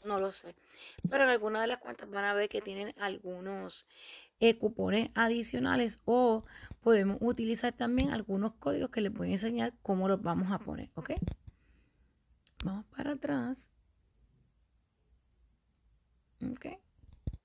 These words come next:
Y seguimos viendo el circular. Nos dicen por aquí, miren, dice,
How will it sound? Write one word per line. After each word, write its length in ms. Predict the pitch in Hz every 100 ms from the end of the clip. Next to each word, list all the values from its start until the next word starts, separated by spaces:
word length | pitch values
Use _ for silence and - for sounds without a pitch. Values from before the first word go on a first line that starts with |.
| _ _ _ _ _ _
Y 100 | 277
seguimos 480 | 269 240 208 202 202
viendo 400 | 208 208 208 - _
el 220 | 226 226
circular. 680 | - - - - - 277 370 _ _ _ _ _ - - -
Nos 180 | 233 220
dicen 340 | 226 - 247
por 220 | - 240
aquí, 240 | 233 - - _ - - - -
miren, 300 | 214 - - _ _ _ _ _
dice, 500 | - 233 208 - -